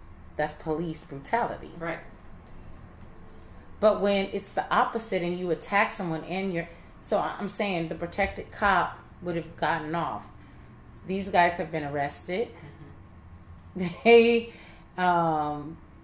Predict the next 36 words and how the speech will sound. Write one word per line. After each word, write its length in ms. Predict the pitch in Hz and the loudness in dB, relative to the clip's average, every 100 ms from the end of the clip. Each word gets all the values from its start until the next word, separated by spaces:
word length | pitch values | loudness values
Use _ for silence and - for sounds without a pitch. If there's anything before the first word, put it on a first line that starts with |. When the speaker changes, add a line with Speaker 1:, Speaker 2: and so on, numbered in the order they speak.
| - - | -20 -18
Speaker 2:
Quickly, 460 | - 233 233 175 165 | -6 -4 -2 -2 -4
too. 340 | - 196 - - | -4 -6 -6 -8
Speaker 1:
Yes, 420 | 190 170 - - - | -2 0 0 -6 -4
and 540 | 208 208 196 190 190 185 | 2 4 4 4 2 -2
Speaker 2:
We're 60 | 175 180 | -6 -6
gonna 40 | |
talk 180 | 165 160 | -4 -2
about 240 | 160 156 | 0 -2
that, 220 | 151 156 160 | -2 -6 -2
too. 80 | |
Speaker 1:
they 220 | 170 196 202 | 4 6 6
all, 720 | 185 202 208 214 214 208 202 - - | 8 10 10 10 8 6 0 -8 -8
yeah. 180 | 156 - - | -6 -6 -10
So 320 | - 185 - | 4 4 6
I, 220 | 202 220 214 214 | 6 4 4 2
I 20 | 233 | 2
say 260 | - 220 | 2 2
to 160 | 220 202 | 2 -4
you, 420 | 180 165 160 160 - | -4 -2 -2 -2 -4
it's, 140 | 196 | -6
this 300 | - 214 220 | -4 -4 -4
is 120 | 185 - | -6 -4
gonna 140 | 180 | -2
be 80 | 165 | 0
interesting 480 | - 151 - - 143 | -2 -6 -8 -8 -8
to 140 | - | -8
unpack. 360 | 131 - - - | -10 -10 -12 -12
Speaker 2:
Mm-hmm. 280 | - - 160 160 - | -14 -16 -16 -12 0
Speaker 1:
And 220 | 180 180 | 2 2
we 140 | 196 | 2
all 180 | 143 175 | 4 4
should 180 | 180 202 | 4 -4
keep 240 | - 226 | -6 2
our 80 | 262 | 6
eyes 400 | 240 214 196 190 | 6 8 8 6
open, 600 | 180 165 - 160 175 214 | 4 2 0 -2 -2 -4